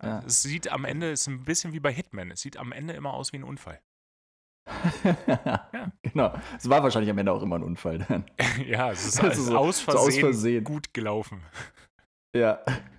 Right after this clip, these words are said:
Speaker 2: Ja. Ja, finde
Speaker 1: Ein
Speaker 2: ich,
Speaker 1: bisschen
Speaker 2: finde
Speaker 1: der
Speaker 2: ich,
Speaker 1: Tollpatsch
Speaker 2: finde
Speaker 1: war.
Speaker 2: ich, finde ich
Speaker 1: Ja.
Speaker 2: total spannend. Also, äh, perfekter hätten sie es aber auch nicht besetzen können.
Speaker 1: Danke. Ja, finde ich, finde ich auch.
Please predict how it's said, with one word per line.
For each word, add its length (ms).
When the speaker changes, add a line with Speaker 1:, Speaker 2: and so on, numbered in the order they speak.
Speaker 2:
Ja. 240
Ja, 120
finde 220
Speaker 1:
Ein 20
Speaker 2:
ich, 40
Speaker 1:
bisschen 60
Speaker 2:
finde 120
Speaker 1:
der 60
Speaker 2:
ich, 60
Speaker 1:
Tollpatsch 300
Speaker 2:
finde 160
Speaker 1:
war. 60
Speaker 2:
ich, 80
finde 160
ich 120
Speaker 1:
Ja. 60
Speaker 2:
total 220
spannend. 400
Also, 480
äh, 200
perfekter 460
hätten 200
sie 80
es 120
aber 140
auch 40
nicht 180
besetzen 380
können. 260
Speaker 1:
Danke. 320
Ja, 180
finde 200
ich, 220
finde 120
ich 80
auch. 240